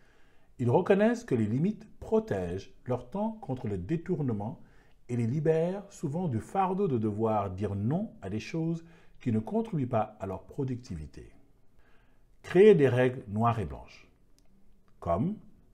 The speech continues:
Je ne prends pas d'appel entre sept et dix heures, désolé », ou «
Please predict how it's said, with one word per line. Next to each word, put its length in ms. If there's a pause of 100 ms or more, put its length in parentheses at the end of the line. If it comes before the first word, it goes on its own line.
(180)
Je 120
ne 80
prends 200
pas 180
d'appel 420
entre 260
sept 380 (120)
et 60
dix 240
heures, 280 (380)
désolé », 440 (1000)
ou « 300